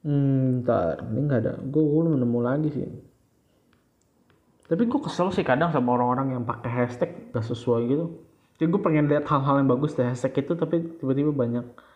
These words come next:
eh, banyak, banyak yang lain aja gitu maksudnya. Start, apa bener kalau Biri-Biri lagi ngejar sesuatu jadi buru-buru?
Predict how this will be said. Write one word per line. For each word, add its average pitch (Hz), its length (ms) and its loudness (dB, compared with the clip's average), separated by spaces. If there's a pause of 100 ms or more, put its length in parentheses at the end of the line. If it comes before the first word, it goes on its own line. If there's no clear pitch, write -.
(1040)
eh, 120 480 4
banyak, 113 300 0 (1000)
banyak 113 320 -6
yang 113 120 -2
lain 123 280 -2
aja 147 160 -6
gitu 135 160 -8
maksudnya. - 400 -10 (2250)
Start, - 320 2
apa 156 160 2
bener 175 320 4
kalau 147 160 6
Biri-Biri 147 480 6
lagi 143 240 4
ngejar 139 240 4
sesuatu 139 320 2
jadi 151 240 4
buru-buru? 127 720 2